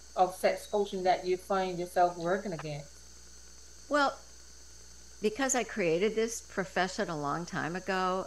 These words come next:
Speaker 2: and
Speaker 1: Mm-hmm.
Speaker 2: I wrote the only book that's ever been published by a professional publisher,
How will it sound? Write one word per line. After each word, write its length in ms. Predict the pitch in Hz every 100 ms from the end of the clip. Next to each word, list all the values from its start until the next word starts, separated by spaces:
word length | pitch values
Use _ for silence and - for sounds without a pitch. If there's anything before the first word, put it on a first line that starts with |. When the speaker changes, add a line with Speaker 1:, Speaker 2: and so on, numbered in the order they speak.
| -
Speaker 2:
and 320 | 156 151 -
Speaker 1:
Mm-hmm. 120 | 208 156
Speaker 2:
I 20 |
wrote 240 | 156 160 -
the 140 | 160
only 460 | 170 180 185 185 196 -
book 360 | 180 185 185 - -
that's 300 | 175 151 - -
ever 200 | 170 175
been 220 | 170 160
published 500 | 170 156 160 160 -
by 180 | 143 143
a 100 | 135
professional 600 | - 160 180 160 143 147
publisher, 580 | - 143 139 139 139